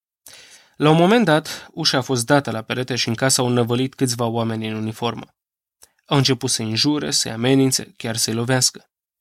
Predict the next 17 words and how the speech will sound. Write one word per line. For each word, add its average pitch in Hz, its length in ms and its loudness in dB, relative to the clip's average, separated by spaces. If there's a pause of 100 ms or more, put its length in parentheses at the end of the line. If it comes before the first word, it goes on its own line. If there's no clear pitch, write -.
(500)
La 147 140 4
un 151 60 8
moment 196 260 8
dat, 185 160 4
un 151 100 4
om 147 160 6
în 127 100 4
vârstă 131 340 2
din 117 160 -4
cadrul 123 340 -2
grupului 127 360 -2
s-a 131 160 2
ridicat, 123 520 -2
încercând 127 420 -2
să 135 120 2
explice 127 480 -2
că 120 360 -8